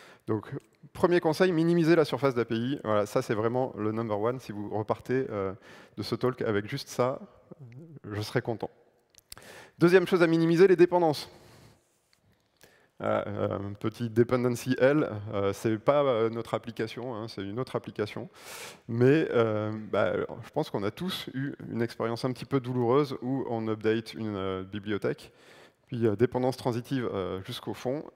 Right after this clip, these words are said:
et puis à la fin on a des conflits, euh, ça fait des runtime errors et tout,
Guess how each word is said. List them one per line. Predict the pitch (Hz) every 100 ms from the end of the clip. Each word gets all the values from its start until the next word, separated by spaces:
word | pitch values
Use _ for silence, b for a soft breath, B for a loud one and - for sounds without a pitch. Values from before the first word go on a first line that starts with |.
| -
et | 101
puis | - 113
à | 98
la | 95
fin | 104 127
on | 120
a | 101
des | 101
conflits, | - 101 - 117 127 120
euh, | 98
ça | 95 98
fait | -
des | 95
runtime | 90 104 104 101
errors | 92 90 104
et | -
tout, | 107